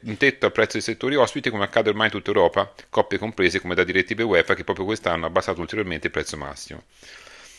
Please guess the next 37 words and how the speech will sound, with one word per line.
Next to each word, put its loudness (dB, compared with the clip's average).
Gli -6
accadimenti -2
che 2
hanno 2
coinvolto 2
le 2
due -2
curve -2
di 2
Milano 2
sono -4
profondamente -2
diversi, 2
si -4
è -2
cercato 0
di 0
far -2
passare 2
l'idea 6
che 0
il -2
patto 2
di 0
non -2
belligeranza 2
fra -6
le -2
curve -2
sia -4
stato -2
utilizzato 0
come -4
mezzo 0
per -2
fare -2
soldi. -4